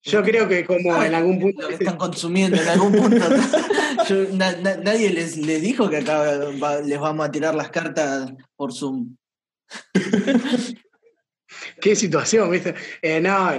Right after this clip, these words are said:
Speaker 1: no, y al mismo tiempo, yo creo que, como decíamos la vez pasada, se deben dar cuenta de que somos inchequeables, porque ya lo somos,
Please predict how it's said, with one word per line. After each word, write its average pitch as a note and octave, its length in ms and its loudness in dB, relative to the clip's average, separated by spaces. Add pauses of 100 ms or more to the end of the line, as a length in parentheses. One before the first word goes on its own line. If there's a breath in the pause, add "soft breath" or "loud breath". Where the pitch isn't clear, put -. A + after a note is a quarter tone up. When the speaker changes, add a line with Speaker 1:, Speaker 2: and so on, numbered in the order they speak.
Speaker 1:
no, F3+ 240 2
y E3 40 4
al D3 100 2
mismo F#3+ 240 2
tiempo, F#3+ 360 0 (220 loud breath)
yo E3+ 140 0
creo E3+ 260 2
que, C3+ 560 -2
como D3+ 280 0
decíamos D3 480 2
la D3 140 0
vez D#3+ 100 0
pasada, D3 440 -4 (200 loud breath)
se E3 140 0
deben E3+ 200 2
dar D#3+ 220 0
cuenta F3 240 2
de C#3 100 0
que C3+ 80 -2
somos D3+ 360 -2
inchequeables, C#3+ 560 0
porque A2 340 0
ya E3+ 180 -2
lo E3 100 2
somos, D3 440 -2